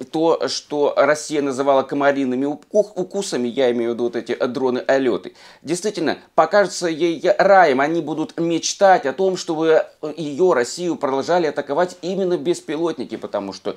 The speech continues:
если беспилотники останавливать нечем, то чем будут останавливать ракеты? Конечно же, Украина не сама с нуля под ключ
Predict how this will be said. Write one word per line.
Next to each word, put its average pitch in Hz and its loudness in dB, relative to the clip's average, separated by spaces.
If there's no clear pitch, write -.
если 113 -6
беспилотники 120 -6
останавливать 65 -14
нечем, - -18
то 135 -6
чем 190 -4
будут 151 -8
останавливать 113 -6
ракеты? - -10
Конечно 190 0
же, 165 0
Украина 165 2
не 165 0
сама 165 -2
с - -8
нуля 143 2
под 120 -6
ключ 143 -6